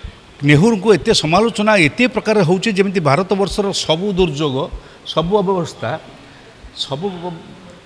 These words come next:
ଦୁର୍ଭାଗ୍ୟ ଯେମିତି ନେହୁରୁ ହିଁ ଆଣି ଦେଇଛନ୍ତି। ନେହୁରୁଙ୍କ ସମ୍ପର୍କ ଲୋକମାନଙ୍କୁ ଏପରି ଭାବରେ ପ୍ରଭାବିତ କରିବାକୁ ଚେଷ୍ଟା କରାଯାଉଛି ଯେ ଯେପରି ଗୋଟେ, ଏ,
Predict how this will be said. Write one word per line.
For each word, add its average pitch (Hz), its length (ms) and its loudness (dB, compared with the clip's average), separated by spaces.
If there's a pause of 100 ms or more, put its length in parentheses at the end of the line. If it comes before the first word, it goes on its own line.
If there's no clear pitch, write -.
(200)
ଦୁର୍ଭାଗ୍ୟ 156 440 -2 (520)
ଯେମିତି 175 260 2
ନେହୁରୁ 143 340 6
ହିଁ 214 120 8
ଆଣି 196 160 6
ଦେଇଛନ୍ତି। 196 680 0 (1000)
ନେହୁରୁଙ୍କ 208 380 6
ସମ୍ପର୍କ 196 480 2 (260)
ଲୋକମାନଙ୍କୁ 208 520 4
ଏପରି 214 280 4
ଭାବରେ 190 380 4
ପ୍ରଭାବିତ 165 520 2
କରିବାକୁ 196 400 2
ଚେଷ୍ଟା 185 340 -2
କରାଯାଉଛି 190 580 0 (500)
ଯେ 247 100 2
ଯେପରି 214 340 2
ଗୋଟେ, 196 340 2 (480)
ଏ, 147 80 0